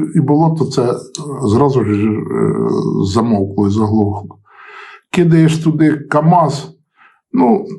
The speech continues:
хвиля піде на два камази і на тому все, е, замовкне.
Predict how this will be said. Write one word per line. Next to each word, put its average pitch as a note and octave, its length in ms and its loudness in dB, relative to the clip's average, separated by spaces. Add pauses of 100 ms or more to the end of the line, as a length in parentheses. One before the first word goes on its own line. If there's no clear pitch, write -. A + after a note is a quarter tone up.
(200)
хвиля F3 460 2
піде C#3+ 300 0
на C3+ 140 2
два C3+ 300 0
камази C3+ 540 2
і G#2 40 2
на A2+ 140 2
тому B2 320 0
все, A2 360 0
е, - 20 -4 (1120)
замовкне. G#2+ 840 -2